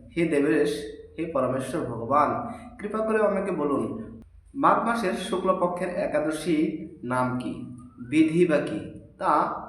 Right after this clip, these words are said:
আমাকে সবিস্তারে বর্ণনা করুন।" ভগবান শ্রীকৃষ্ণ বললেন, হে মহারাজ যুধিষ্ঠির, মাঘ মাসের শুক্লপক্ষের একাদশীর নাম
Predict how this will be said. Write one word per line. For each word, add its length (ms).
আমাকে 360
সবিস্তারে 640
বর্ণনা 340
করুন।" 300
ভগবান 680
শ্রীকৃষ্ণ 440
বললেন, 280
হে 160
মহারাজ 460
যুধিষ্ঠির, 680
মাঘ 180
মাসের 340
শুক্লপক্ষের 560
একাদশীর 500
নাম 520